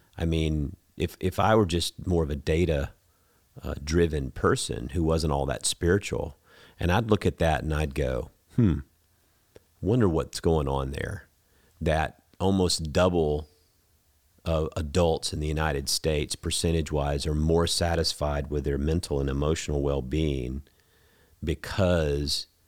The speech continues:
they're practicing faith, practicing Christians specifically in this,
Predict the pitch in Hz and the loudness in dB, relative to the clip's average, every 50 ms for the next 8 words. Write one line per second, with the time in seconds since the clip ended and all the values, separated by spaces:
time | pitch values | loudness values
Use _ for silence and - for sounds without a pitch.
0 | _ _ _ - 82 80 - - - - 87 85 85 - - 76 - - - 73 | _ _ _ -2 0 0 0 0 -2 0 0 0 0 -2 -4 -4 -2 -2 -2 -2
1 | 69 71 - - - 78 71 62 60 78 87 - - - - _ _ _ _ _ | -4 -6 -6 -6 -4 -4 -4 -4 -4 -6 -10 -12 -16 -20 -20 _ _ _ _ _
2 | _ _ _ - - 87 82 - - - - 67 64 - - 95 - - - 67 | _ _ _ -6 -6 -4 -4 -4 -6 -6 -6 -6 -4 0 0 0 0 -2 -6 -8
3 | 65 - - - - - - 80 73 - - - - - 62 64 69 - - - | -6 -6 -8 -6 -4 -2 -2 -2 -2 -4 -6 -10 -10 -8 -6 -6 -6 -4 -4 -6
4 | - | -6